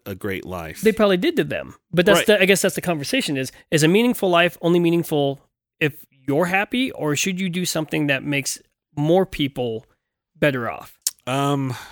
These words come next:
Speaker 1: okay, so there's two answers to that. Obviously, you wanna help as many people as possible in your lifetime,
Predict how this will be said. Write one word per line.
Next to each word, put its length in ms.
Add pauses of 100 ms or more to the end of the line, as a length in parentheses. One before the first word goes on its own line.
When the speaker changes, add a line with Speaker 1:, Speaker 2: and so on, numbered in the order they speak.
Speaker 1:
okay, 300
so 320
there's 280
two 260
answers 500
to 80
that. 260 (360)
Obviously, 680
you 240
wanna 180
help 320 (100)
as 140
many 160
people 260
as 120
possible 420
in 160
your 140
lifetime, 580